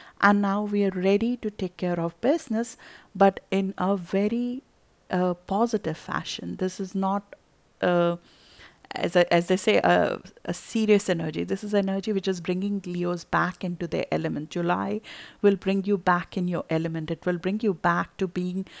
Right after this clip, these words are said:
that fiery sign that you are, ready to, you know, go about the business. But before that, there is a very strong and potent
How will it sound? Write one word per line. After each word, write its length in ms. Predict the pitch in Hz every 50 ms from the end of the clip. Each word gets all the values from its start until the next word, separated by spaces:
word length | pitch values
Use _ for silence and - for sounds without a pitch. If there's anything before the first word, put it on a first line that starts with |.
| - - - - -
that 240 | - 180 175 - -
fiery 540 | - - - 180 180 190 190 185 190 185
sign 580 | 175 - - - - 170 170 180 180 180 175 170
that 240 | 160 165 160 - -
you 160 | 165 170 175
are, 500 | 170 170 175 170 165 156 147 131 - - -
ready 320 | 180 180 175 170 175 180 175
to, 260 | - 180 180 180 175 - - - - - - _
you 120 | - 185
know, 220 | 180 196 233 247 240 _ _ _ - - -
go 140 | 208 214 214
about 280 | 190 180 180 170 156
the 80 | - 165
business. 380 | - - 165 - 190 180 -
But 240 | - - 185 180 -
before 440 | - 185 - - - 214 233 269 285
that, 340 | 269 226 202 202 214 208 -
there 180 | 196 185 185 185
is 240 | 190 190 180 202 - _ _ _ _ _ _ _ _ -
a 400 | - 175 175 180 175 180 180 175 - _ _ _ _ _ _ - - _ _ -
very 520 | - 160 185 196 202 208 214 214 214 214 _ _ _ _ _
strong 920 | - - - - - - - - - 190 190 190 190 180 165 156 156 160 170 - - _ _ _ _ _ _ - -
and 340 | - 175 202 220 226 220 -
potent 580 | - 190 185 180 - - 170 165 - - -